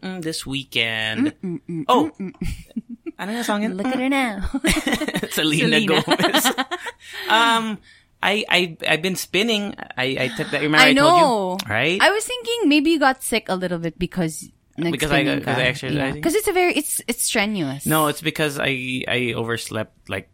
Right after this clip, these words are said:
Speaker 1: three nights in a row. That's my fault. It wasn't because
Speaker 2: Overslept?
Speaker 1: Ah, no, sorry. Uh, un-,
Speaker 2: Under-
Speaker 1: underslept.
Speaker 2: <laughs>
Speaker 1: Is there underslept?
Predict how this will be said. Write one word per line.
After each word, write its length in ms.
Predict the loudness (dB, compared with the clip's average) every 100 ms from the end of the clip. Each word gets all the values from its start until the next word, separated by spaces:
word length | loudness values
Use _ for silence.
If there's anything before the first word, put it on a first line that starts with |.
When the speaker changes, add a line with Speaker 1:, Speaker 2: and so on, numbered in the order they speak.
| -6
Speaker 1:
three 140 | -2
nights 240 | -2 -4 -8
in 60 |
a 20 |
row. 120 | -8 -6
That's 160 | -4 -2
my 120 | -4
fault. 340 | -6 -14 -12 -4
It 80 | -2
wasn't 300 | 0 0 0
because 160 | 0 2
Speaker 2:
Overslept? 440 | 4 2 -2 -14 0
Speaker 1:
Ah, 120 | 2
no, 100 | 2
sorry. 300 | 2 2 2
Uh, 400 | 2 2 2 0
un-, 300 | 0 0 0
Speaker 2:
Under- 80 | -2 0 0 0
Speaker 1:
underslept. 320 | 2 0 0 -2 -2
Speaker 2:
<laughs> 180 | -8 -2
Speaker 1:
Is 140 | 0
there 160 | 4 4
underslept? 560 | 2 2 -2 -4 -6